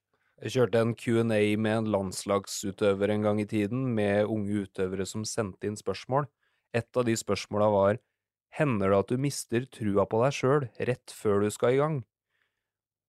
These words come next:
Og vedkommende svarte nei, fordi for meg handler den trua om å vite at jeg har gjort jobben,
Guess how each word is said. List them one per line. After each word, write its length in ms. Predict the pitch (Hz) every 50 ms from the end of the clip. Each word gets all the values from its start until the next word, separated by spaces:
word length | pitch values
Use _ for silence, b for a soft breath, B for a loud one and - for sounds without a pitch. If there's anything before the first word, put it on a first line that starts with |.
| _ - -
Og 400 | 120 120 120 120 123 123 120 120
vedkommende 420 | 110 104 - - 110 117 120 120
svarte 480 | - 131 110 - - 110 110 113 117 120 120
nei, 400 | 117 120 123 151 180 180 - _ _ _ _ _ -
fordi 580 | 127 123 117 117 113 117 117 120 120 120 120 -
for 100 | - 135
meg 300 | 127 123 120 120 131 135
handler 320 | 139 123 110 107 117 117 107
den 160 | 104 113 113
trua 320 | - 113 101 92 98 104 104 107 101 101
om 160 | 104 107 107
å 140 | 110 110 113
vite 460 | 120 123 113 98 90 - _ - 101 92
at 100 | - 107
jeg 80 | 110
har 80 | 113 113 113
gjort 160 | 113 110 107
jobben, 260 | 101 110 131 139 131